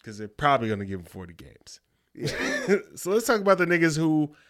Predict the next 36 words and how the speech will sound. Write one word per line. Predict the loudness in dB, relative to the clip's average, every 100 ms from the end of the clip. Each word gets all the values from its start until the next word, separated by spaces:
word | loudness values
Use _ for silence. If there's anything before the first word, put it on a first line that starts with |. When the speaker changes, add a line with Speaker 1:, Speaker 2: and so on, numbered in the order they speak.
| _ _
Speaker 1:
have | _ 0 2 2 2
gotten | 0 0
suspensions | -6 -12 -8 -8 -8 -4
Speaker 2:
They | 0
Speaker 1:
and | 2
what | 4
Speaker 2:
made | 4
Speaker 1:
they |
got | 4 2
him | 0
Speaker 2:
Kyrie | -2 -2 -4
Speaker 1:
for. | -8 -12
Speaker 2:
fucking, | -12 -12 -14 -14 -16
you | -14 -12
know |
what | -10
I'm | -10
saying? | -12 -10
They | -10
gave | -10 -8
him | -10 -12
stipulations | -12 -10 -8 -10 -10 -12
on | -10
what | -10
to | -10
do | -8 -6
to |
Speaker 1:
I | -8
Speaker 2:
apologize. | -8 -6 -2
Speaker 1:
didn't | -2
even | -2
put | -2 -2
Kyrie | -2 -2 0 -2 -2
in |
this | -4 -6
shit. | -8 -12 -14